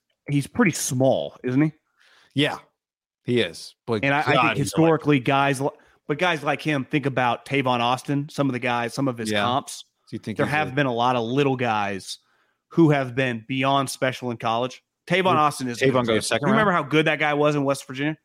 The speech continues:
Speaker 2: Yeah,
Speaker 1: Tavon?
Speaker 2: I do.
Speaker 1: I think he went, like, ten.
Speaker 2: Oh, Tavon went tenth overall?
Speaker 1: I, I think. Or
Speaker 2: Oh, okay.
Speaker 1: maybe twelve. I, I don't know.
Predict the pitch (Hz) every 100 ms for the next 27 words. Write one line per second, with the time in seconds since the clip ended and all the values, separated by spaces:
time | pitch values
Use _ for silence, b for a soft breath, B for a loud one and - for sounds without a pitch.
0 | _ 160 190 233 - - 120 107 - _
1 | - 208 233 165 139 110 - 220 254 -
2 | _ _ _ _ _ _ _ 151 147 247
3 | 262 220 147 - 170 277 - 165 147 180
4 | 403 - b b b _ _ _ 107 117
5 | 90 - - 208 208 - 101 208 160 202
6 | 104 - _ _ _ _ _ _ _ _
7 | _ _ _ _ _ _ _ _ 135 139
8 | 127 - _ - 135 185 226 165 143 139
9 | 147 147 110 -